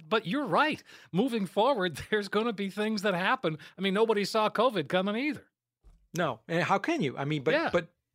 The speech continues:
Speaker 2: the whole key is, it, in, you know, when we talk with our clients all the time about that tactical nature, I, I'm gonna hammer this here. The whole key in retirement,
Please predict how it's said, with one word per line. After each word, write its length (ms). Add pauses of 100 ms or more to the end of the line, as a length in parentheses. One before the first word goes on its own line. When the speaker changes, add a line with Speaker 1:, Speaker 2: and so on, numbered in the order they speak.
(240)
Speaker 2:
the 80
whole 280
key 380 (480)
is, 380 (180)
it, 200
in, 220
you 80
know, 80
when 140
we 100
talk 280
with 80
our 100
clients 300
all 120
the 60
time 240
about 240
that 200
tactical 480
nature, 340
I, 120
I'm 160
gonna 180
hammer 280
this 180
here. 260 (460)
The 100
whole 280
key 400 (140)
in 180
retirement, 600